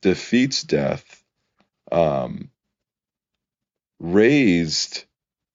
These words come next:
from, from the grave through God's mighty power, and that that same power has made us alive in Jesus.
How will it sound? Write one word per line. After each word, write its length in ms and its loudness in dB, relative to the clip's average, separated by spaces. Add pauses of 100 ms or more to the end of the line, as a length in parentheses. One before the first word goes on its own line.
(300)
from, 440 0
from 340 0
the 100 2
grave 480 2
through 180 0
God's 640 0
mighty 600 2 (200)
power, 720 0 (920)
and 180 2
that 160 2
that 240 2
same 460 -2
power 500 4
has 640 2 (560)
made 320 2
us 420 0
alive 880 0
in 240 0
Jesus. 1000 -6